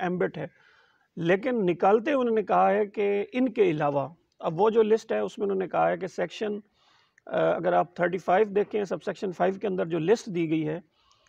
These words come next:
अ, उसके जो एसेट्स हैं उसमें जो चीज़ें आ रही हैं वो चीज़ें सेक्शन थर्टी सेवन में ही रहेंगी। other जो मूवेबल, अ, अ,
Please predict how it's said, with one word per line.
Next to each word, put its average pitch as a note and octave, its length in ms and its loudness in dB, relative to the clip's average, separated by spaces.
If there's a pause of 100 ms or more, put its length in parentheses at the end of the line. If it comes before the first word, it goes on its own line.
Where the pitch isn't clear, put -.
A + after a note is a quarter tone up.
(260)
अ, D#3+ 420 0
उसके C4 460 -2
जो A3+ 180 4
एसेट्स F3+ 400 -2
हैं F#3+ 80 -2
उसमें G3+ 340 -2
जो A3+ 80 -2
चीज़ें G3+ 320 -2
आ D#3+ 140 0
रही E3+ 260 -2
हैं F3+ 140 -4
वो E3 320 0
चीज़ें G#3 600 -2 (380)
सेक्शन G3 340 0
थर्टी F#3 220 -2
सेवन F3 320 -2
में E3+ 160 0
ही A3 160 2
रहेंगी। G3+ 500 0 (680)
other C4 240 4
जो A3+ 360 4
मूवेबल, G3+ 640 2
अ, - 60 -6
अ, E3 580 -2